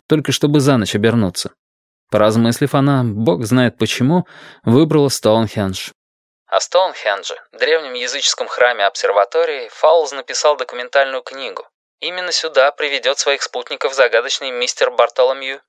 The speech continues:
из романа «Личинка». Приведёт, дабы устроить им первую встречу со сверхъестественными существами-пришельцами, носителями знания. И мы отправились в Стоунхендж.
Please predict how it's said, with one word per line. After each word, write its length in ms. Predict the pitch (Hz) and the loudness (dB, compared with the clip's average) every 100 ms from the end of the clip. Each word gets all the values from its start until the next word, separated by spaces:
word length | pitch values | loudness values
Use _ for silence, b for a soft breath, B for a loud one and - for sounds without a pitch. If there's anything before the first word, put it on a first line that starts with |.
| _ | _
из 180 | - 117 | -4 2
романа 360 | 127 131 151 156 | 2 2 -2 -4
«Личинка». 680 | 147 - 120 110 - 95 - _ _ _ - | -6 -6 -4 -6 -4 -4 -4 _ _ _ -8
Приведёт, 520 | 107 110 110 151 160 127 | -6 -4 0 2 0 2
дабы 260 | 127 123 123 | 2 2 -4
устроить 460 | - 139 151 - | -4 -2 -2 -2
им 160 | 127 113 - | -8 -8 -2
первую 340 | 143 165 156 | 0 2 -2
встречу 400 | - 135 143 151 | -4 -4 -4 -4
со 120 | 131 | -4
сверхъестественными 1000 | 131 135 123 123 110 123 127 - 147 143 | -4 -4 -6 -6 -6 -4 -4 -4 -8 -6
существами-пришельцами, 1400 | 131 120 117 - 120 127 123 131 - 127 104 - 78 - _ | -6 -4 -6 0 0 0 -6 -4 -2 0 0 -4 -8 -16 _
носителями 600 | 113 104 - 120 127 120 | -2 -2 -2 -8 -8 -8
знания. 480 | 113 113 90 82 - _ _ _ _ _ _ _ _ _ _ _ _ _ _ _ | -8 -6 -6 -8 -20 _ _ _ _ _ _ _ _ _ _ _ _ _ _ _
И 220 | - 165 | 0 4
мы 360 | 180 151 170 147 | 4 6 6 4
отправились 580 | 143 117 123 139 135 | 2 2 2 2 2
в 60 | 123 | 0
Стоунхендж. 800 | - 107 113 107 110 95 92 | 2 2 2 0 -4 -4 -6